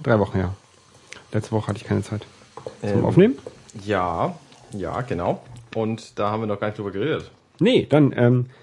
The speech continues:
Speaker 1: erzähl mal. Das waren, ähm, Kommentare bei uns auf der Webseite, glaub ich, bei dirty minutes left punkt D E.
Speaker 2: Genau.
Speaker 1: Die bekomme ich ja auch immer über meinen Feedreader automatisch, ähm,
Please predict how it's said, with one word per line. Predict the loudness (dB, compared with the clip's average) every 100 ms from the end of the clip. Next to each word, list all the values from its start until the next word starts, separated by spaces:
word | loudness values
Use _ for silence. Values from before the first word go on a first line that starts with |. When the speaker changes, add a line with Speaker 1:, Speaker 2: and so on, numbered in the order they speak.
| -20 _ _ _
Speaker 1:
erzähl | -2 2 4
mal. | 6 4 0 -10 -14 _
Das | -2 2
waren, | 4 4
ähm, | 4 2 2 -2 -6 -8 -4
Kommentare | 4 6 6 6 6
bei | 4
uns | 4 2
auf | 2
der | 4 4 4
Webseite, | 2 4 4 4
glaub | 4 2
ich, | 2
bei | 2 2
dirty | 6 6 8
minutes | 8 8 6
left | 4 2 4
punkt | 4 4 2 0 4
D | 4 4 2
E. | 2 4 -2 -4 -20 -20 -12 -12 -8
Speaker 2:
Genau. | -4 -2 -2 -2 -2 -4 -8 -14 _ _
Speaker 1:
Die | 0
bekomme | 2 2 4
ich | 4
ja | 2
auch | 0 0
immer | 2 4 4 4
über | 2 4 6 4 2 0
meinen | 2 2
Feedreader | 2 0 4 6 6 4
automatisch, | 2 2 4 2 0 -2 -4 -4
ähm, | 0 2 2